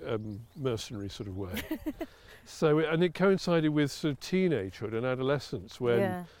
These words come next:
Speaker 1: you know, pecking order, your place in the world, that stuff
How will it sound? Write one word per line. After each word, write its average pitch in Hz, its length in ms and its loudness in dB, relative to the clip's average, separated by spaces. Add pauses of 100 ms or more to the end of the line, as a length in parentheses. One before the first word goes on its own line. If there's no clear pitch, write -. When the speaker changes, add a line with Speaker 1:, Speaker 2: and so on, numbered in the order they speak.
(240)
Speaker 1:
you 143 60 -4
know, 117 160 2
pecking 131 400 -4
order, 113 300 -2
your 107 140 -2
place 117 360 -4
in 123 60 -8
the 110 80 -4
world, 110 340 0
that - 180 -6
stuff - 480 -4